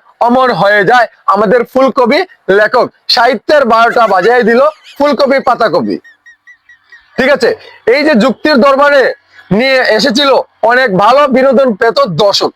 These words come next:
কিন্তু আমাদের যে, আমরা যে কেমত নিয়ে ঘুরছি কিছু নমুনা আপনাদেরকে দেখাই। এই যে ফুলকপি, পাতাকপি কেমন করছে রে ভাই,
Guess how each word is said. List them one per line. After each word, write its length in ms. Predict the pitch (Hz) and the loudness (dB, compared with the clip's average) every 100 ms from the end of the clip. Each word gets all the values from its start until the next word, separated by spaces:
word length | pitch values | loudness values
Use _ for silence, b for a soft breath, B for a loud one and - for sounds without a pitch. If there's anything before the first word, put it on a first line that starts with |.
| _ - | _ -4
কিন্তু 240 | 285 254 208 - B 180 | 0 0 0 -4 B -2
আমাদের 340 | 226 269 285 294 214 214 | 0 0 2 0 0 0
যে, 100 | 233 247 - b b b _ _ _ - - - - - | 0 0 -2 b b b _ _ _ -20 -20 -20 -20 -8
আমরা 260 | 208 247 294 285 | -2 0 0 0
যে 60 | 294 | -2
কেমত 300 | 269 262 294 - 285 | -2 0 0 0 0
নিয়ে 140 | 285 226 | 0 0
ঘুরছি 300 | 269 - 262 - - | 0 0 -2 -2 -4
কিছু 200 | 214 254 254 214 | -4 0 0 2
নমুনা 280 | 220 294 285 | 0 2 0
আপনাদেরকে 400 | 262 247 226 160 185 | 0 0 -2 0 -2
দেখাই। 320 | 160 147 110 90 - - | -2 -2 -6 -8 -8 -2
এই 60 | 240 | 0
যে 80 | 285 - | 0 -2
ফুলকপি, 500 | 262 285 311 254 285 175 | -2 -2 0 0 -2 -2
পাতাকপি 480 | - 220 277 285 262 - _ _ | -4 -2 0 0 0 -4 _ _
কেমন 280 | 277 277 285 247 254 | -4 0 0 0 0
করছে 240 | 240 - 233 | -2 0 -2
রে 80 | 180 | 0
ভাই, 120 | 139 | -2